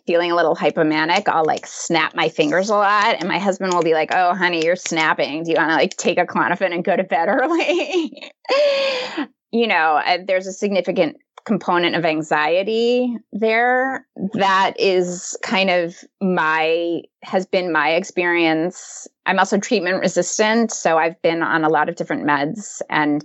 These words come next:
many people have better experiences with meds than I have had. I still have a really hard time despite having tried lots of medications out there, which isn't to say that people shouldn't try medications. But a lot of people with type two bipolar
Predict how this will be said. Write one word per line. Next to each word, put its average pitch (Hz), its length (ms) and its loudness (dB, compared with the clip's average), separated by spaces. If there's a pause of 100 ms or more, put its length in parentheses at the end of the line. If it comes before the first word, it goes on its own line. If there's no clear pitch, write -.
many 262 420 0
people 269 420 -2
have 208 220 -4
better 180 300 0
experiences 165 760 -2
with 160 140 -2
meds 139 360 -2
than 147 120 2
I 143 120 0
have 147 180 -2
had. 127 500 0
I 175 160 2
still 175 720 0
have 185 440 -2
a 185 100 2
really 165 260 2
hard 156 260 0
time 147 420 0
despite 160 500 0
having 156 260 0
tried 147 240 0
lots 131 200 0
of 156 80 -4
medications 139 520 -2
out - 180 -2
there, - 340 0
which 170 220 0
isn't 170 220 4
to 175 100 2
say 165 160 0
that - 120 -2
people 165 240 2
shouldn't 156 260 0
try 147 160 2
medications. 147 800 0 (600)
But 180 380 2
a 226 100 2
lot 240 320 2
of 466 120 -6
people 269 580 0
with 202 240 0
type - 240 -2
two 233 320 2
bipolar 160 560 2